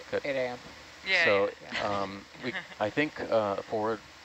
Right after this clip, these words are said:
Speaker 1: the forward box is gonna be preferred 'cause we've got precious cargo. So lambda,
Speaker 3: Okay.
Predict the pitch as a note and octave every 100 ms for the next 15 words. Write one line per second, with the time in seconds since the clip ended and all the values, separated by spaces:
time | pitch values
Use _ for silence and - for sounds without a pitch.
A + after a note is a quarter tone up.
0 | - - G#2 - G2+ G2+ - F2 - -
1 | F#2+ - F#2 F#2+ - D#2 F2+ F2 - F#2
2 | F2+ E2+ - F2+ - - - F2 F2 F2+
3 | F2 F#2 F2+ F#2 F#2+ G2+ A#2+